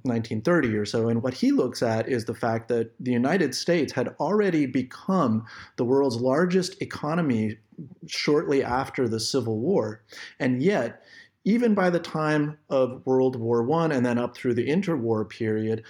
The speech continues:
America, despite having this huge economy compared to all others in the world, had refused to or was unable to play a global leadership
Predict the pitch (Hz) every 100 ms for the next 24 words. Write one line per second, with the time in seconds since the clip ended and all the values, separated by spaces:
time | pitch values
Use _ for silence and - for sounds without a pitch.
0 | - - - 131 139 170 175 160 127 131
1 | - 151 226 165 131 123 120 113 110 -
2 | - 190 208 190 135 175 - - 151 -
3 | 156 147 156 131 104 104 - - - -
4 | _ 123 113 147 147 127 139 185 165 156
5 | 143 127 123 117 139 135 110 107 - -
6 | _ - 151 143 151 _ _ _ _ _
7 | 165 170 - - 185 220 220 214 - 208
8 | 190 139 131 135 - - 165 180 - 147
9 | 180 170 123 113 - 147 127 - 156 147
10 | 139 131 135 123 120 135 170 175 147 143
11 | 165 160 147 - 131